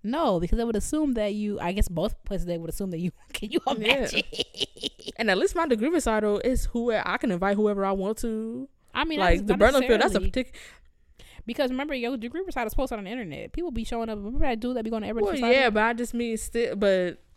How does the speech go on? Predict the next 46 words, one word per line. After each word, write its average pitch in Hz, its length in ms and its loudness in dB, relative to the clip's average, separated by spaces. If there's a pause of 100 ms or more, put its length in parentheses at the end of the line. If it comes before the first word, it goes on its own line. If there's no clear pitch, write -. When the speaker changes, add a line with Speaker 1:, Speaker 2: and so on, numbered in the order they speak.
(1400)
Speaker 2:
that's 240 280 2
totally 196 300 6
different 190 300 4
from 185 160 0
it 170 80 0
being 185 180 2
on 175 80 0
the 170 60 -2
freaking 185 260 -2
Berlin 175 340 2
Phil 170 320 4
season. 190 680 -2 (160)
<laughs> - 160 -6
Like, - 600 8 (640)
what? 320 400 6 (140)
Speaker 1:
Okay, 254 220 4
let's 262 140 -2
do 247 140 -6
both. 220 160 -4 (140)
Let, - 160 -4
let's 247 160 -10
do 277 60 -12
both. 185 220 -4
Okay, - 160 -2
Speaker 2:
Ain't 320 80 6
Speaker 1:
so 480 80 8
Speaker 2:
nobody, 339 180 8 (140)
ain't 285 180 2
nobody 294 280 2
checking 226 400 0
the, 214 200 2
I 226 40 4
mean, 220 140 4
I 208 120 2
d-, 220 160 -2
I 190 40 0
used 247 180 0
to 180 60 -4
do 165 180 -4
that, 165 260 2
but 180 140 2
just 214 220 -2
to 233 60 -2
keep 233 180 -6
a 170 120 -2
t-, - 120 0